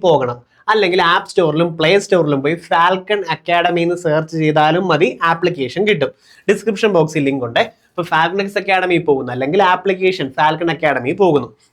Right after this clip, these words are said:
എന്നിട്ട് ഇവിടെ ഇഷ്ടംപോലെ ഓപ്ഷൻസ് ഉണ്ട്, ക്വസ്റ്റ്യൻസ്, ഫ്രീ ടെസ്റ്റ് സീരീസ് എല്ലാം കിടപ്പുണ്ടെങ്കിലും നമ്മുടെ ഈ കോഴ്സ് എടുക്കാൻ വേണ്ടി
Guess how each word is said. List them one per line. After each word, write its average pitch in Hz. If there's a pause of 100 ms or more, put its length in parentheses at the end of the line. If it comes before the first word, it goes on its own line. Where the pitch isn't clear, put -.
എന്നിട്ട് 202 (280)
ഇവിടെ 170
ഇഷ്ടംപോലെ 226
ഓപ്ഷൻസ് 220
ഉണ്ട്, 175 (100)
ക്വസ്റ്റ്യൻസ്, 185
ഫ്രീ 185
ടെസ്റ്റ് 185
സീരീസ് 190
എല്ലാം 240
കിടപ്പുണ്ടെങ്കിലും 190 (420)
നമ്മുടെ 226
ഈ 226
കോഴ്സ് 202
എടുക്കാൻ 156
വേണ്ടി 147